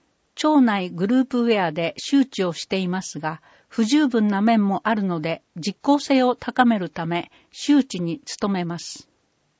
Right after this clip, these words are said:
笹生武議員、総集クラブ。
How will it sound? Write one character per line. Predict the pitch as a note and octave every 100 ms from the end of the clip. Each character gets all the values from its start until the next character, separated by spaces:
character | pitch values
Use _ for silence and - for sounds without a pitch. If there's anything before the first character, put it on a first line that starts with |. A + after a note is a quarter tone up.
| _ _ _ _ _ _ _ _ _ _ _ _
笹 | - - D4+
生 | - A#3 F#3 - -
武 | C4+ C4+ A3+ - E3
議 | E3 F#3
員、 | D#3+ C3+ D#3+ F#3+ _ _ _
総 | - B3 C#4
集 | - B3+ A#3
ク | -
ラ | G#3+ D#3
ブ。 | D#3